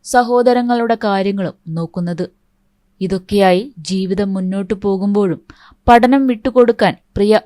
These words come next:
ഒരിക്കലും തയ്യാറായില്ല. എല്ലാ ബുദ്ധിമുട്ടുകളും മറികടന്ന് അട്ടപ്പാടി ഗവൺമെന്റ്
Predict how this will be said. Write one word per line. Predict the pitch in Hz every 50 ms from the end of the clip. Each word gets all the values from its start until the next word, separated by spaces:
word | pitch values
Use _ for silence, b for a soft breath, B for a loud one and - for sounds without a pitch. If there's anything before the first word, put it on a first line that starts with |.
| - 202
ഒരിക്കലും | 196 196 185 - - 226 196 165 - - -
തയ്യാറായില്ല. | 170 170 170 175 170 165 165 165 165 165 165 165 170 170 - _ _ _ - 262 262
എല്ലാ | 262 262 277 285 311 311
ബുദ്ധിമുട്ടുകളും | 277 294 233 220 269 254 262 254 226 277 247 262 269 262 254 240
മറികടന്ന് | 233 226 226 233 233 233 226 202 160 - _ _ - 196
അട്ടപ്പാടി | 202 185 - 233 220 - 233 226 226 220 220 - - 180 151
ഗവൺമെന്റ് | 202 202 202 208 214 214 220 226 214 233